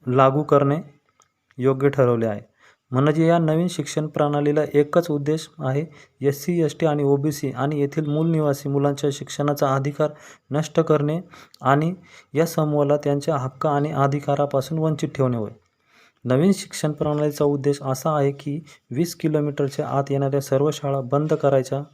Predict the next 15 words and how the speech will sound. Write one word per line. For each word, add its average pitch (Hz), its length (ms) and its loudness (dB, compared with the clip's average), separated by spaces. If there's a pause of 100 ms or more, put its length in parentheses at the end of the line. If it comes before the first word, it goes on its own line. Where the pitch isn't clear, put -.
(120)
आणि 151 280 0 (120)
एकच 139 380 0
मोठे 147 340 0
शाळेचे 127 440 0
कॉम्प्लेक्स 131 420 -2
बांधायचे 120 520 -4 (680)
आणि 127 380 -6 (360)
यां-, 151 360 2 (2250)
आणि 165 300 0 (160)
यांची 151 340 2
सर्व 160 300 4
देखभाल 147 520 2 (380)
व 147 40 -4
कारभार, 143 440 2 (1300)
अ, 127 220 0